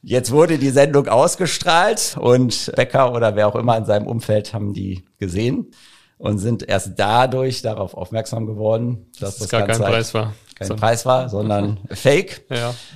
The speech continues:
Speaker 1: Und haben dann Pocher anwaltlich aufgefordert, die Ausschnitte nicht weiter zu verbreiten und aus den sozialen Medien zu
Speaker 2: Mhm.
Speaker 1: löschen.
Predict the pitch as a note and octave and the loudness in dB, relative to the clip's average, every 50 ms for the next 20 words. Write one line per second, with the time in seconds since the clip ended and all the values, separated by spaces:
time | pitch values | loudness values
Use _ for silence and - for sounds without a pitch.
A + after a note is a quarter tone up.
0 | - _ _ _ - A#2+ B2 B2+ B2 A#2 B2 B2 C3 C3+ B2+ B2 B2 B2 A#2+ C3 | -20 _ _ _ 0 2 2 4 4 4 4 4 4 4 4 4 2 2 2 2
1 | C#3 C3 C3 A#2+ A2+ G#2+ A2+ B2 C3 A#2+ A#2 A#2 A2+ A2 G#2 - - - A2+ - | 2 4 4 2 2 2 0 2 4 4 4 2 2 -2 -4 -2 0 0 0 0
2 | - D3+ C3 - C3+ C3+ C3+ B2 B2+ A#2+ G2 A#2 G#2 C#2+ G#2 A2+ - - A2+ A2+ | 0 -2 -2 2 2 4 4 6 4 2 2 0 -2 2 2 2 2 0 -4 -4
3 | - - G#2+ G2+ G2 F#2+ - - F#2+ F#2+ G2+ - G2+ F#2 - - - F#2+ - - | -2 -2 -2 -2 -2 -4 -2 0 2 2 2 2 -2 -4 -4 -6 -10 -10 -4 -4
4 | F#2+ F2 D#2+ - G#2 E2 F#2 G2+ A2+ C3+ - - E3+ E3+ E3+ E3+ A#2 B2 B2 - | -4 -4 -2 -4 -4 0 0 2 2 2 0 0 -4 -6 -6 -6 -6 -8 -8 -6
5 | - G#2+ A2+ A2 G#2+ - - A2 G#2+ G#2 F#2+ G#2+ G2+ - - G2+ F#2+ F#2+ G2 G2 | -4 -2 -2 -2 -2 -4 -4 -4 -4 -4 -4 -6 -8 -4 -2 0 2 2 2 0
6 | G2 F#2 F#2 G2 G2+ F#2 F#2 F2+ F2+ F#2 F2+ F2+ F2+ _ _ _ - - - - | 0 -2 -4 -4 -4 -4 -4 -4 -4 -4 -6 -6 -10 _ _ _ -10 -6 -4 -2
7 | G#2+ A#2 A2 - - E2 C#2+ - | 0 0 0 0 -4 -6 -8 -12